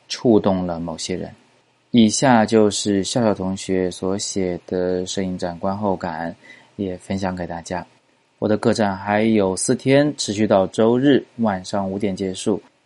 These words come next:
欢迎大家过来看看。我是叶子，每天早上六点半，摄影早自习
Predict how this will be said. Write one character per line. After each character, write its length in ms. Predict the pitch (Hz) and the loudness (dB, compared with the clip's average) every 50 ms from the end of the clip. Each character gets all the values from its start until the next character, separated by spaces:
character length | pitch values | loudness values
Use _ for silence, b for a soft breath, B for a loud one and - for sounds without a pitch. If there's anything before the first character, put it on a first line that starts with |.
| _ _ | _ _
欢 220 | - 110 101 101 | 0 0 2 2
迎 180 | 98 95 92 95 | 0 -2 -2 -2
大 160 | 92 101 95 | -2 -2 -2
家 320 | 90 - 98 92 95 95 92 | -2 -2 -2 -2 -2 -4 -4
过 140 | - 95 | -2 -2
来 100 | 92 92 90 | -2 -2 -4
看 240 | - - 104 90 82 | -6 -6 -6 -6 -6
看。 200 | - 98 92 82 - b b b b b b b b b b b b _ | -8 -8 -10 -10 -12 b b b b b b b b b b b b _
我 140 | - 107 101 | 2 2 4
是 160 | - - 131 | 6 6 8
叶 100 | 127 117 | 8 6
子， 340 | 120 - 98 95 101 101 - - | 6 4 2 2 2 2 0 0
每 160 | 110 104 101 | -2 -2 -2
天 200 | 98 - 104 104 | 0 0 0 0
早 220 | 107 107 92 90 87 | 2 2 2 0 0
上 380 | - - 113 104 98 92 95 | -2 0 0 2 2 2 4
六 200 | 107 117 107 98 | 4 4 4 4
点 240 | 87 101 90 82 87 | 2 0 -2 -4 0
半， 220 | 85 - 131 123 - - - | 4 4 4 4 4 -2 -12
摄 280 | - - - 110 101 | -10 -4 -2 0 0
影 220 | 92 90 90 92 95 | 0 0 -2 -2 -2
早 140 | 98 90 85 | -2 -2 -2
自 80 | 87 | -4
习 420 | 85 - - 95 92 92 101 113 | -8 -8 -6 -4 -2 0 0 -2